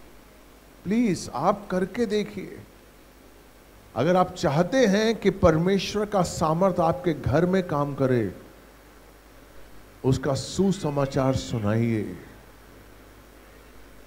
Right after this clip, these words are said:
आपके पास नौ-, आपकी नौकरी चली गई है, मान लीजिए, धन्यवाद दीजिए। ये नौकरी कोई आपसे नहीं ले सकता। ये काम सबसे बड़ा काम है,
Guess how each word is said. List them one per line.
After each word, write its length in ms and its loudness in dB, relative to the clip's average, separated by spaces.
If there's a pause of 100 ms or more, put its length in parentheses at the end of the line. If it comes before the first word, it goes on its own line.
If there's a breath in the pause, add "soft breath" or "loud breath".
(1500)
आपके 240 -2
पास 280 2
नौ-, 260 2
आपकी 260 4
नौकरी 340 6
चली 300 4
गई 200 6
है, 60 8
मान 200 4
लीजिए, 340 0 (600)
धन्यवाद 480 2
दीजिए। 400 -4 (1500)
ये 220 8
नौकरी 380 8
कोई 320 10
आपसे 340 8
नहीं 140 2
ले 200 4
सकता। 360 -10 (1900)
ये 200 8
काम 400 6
सबसे 420 4
बड़ा 240 6
काम 360 -2
है, 200 -6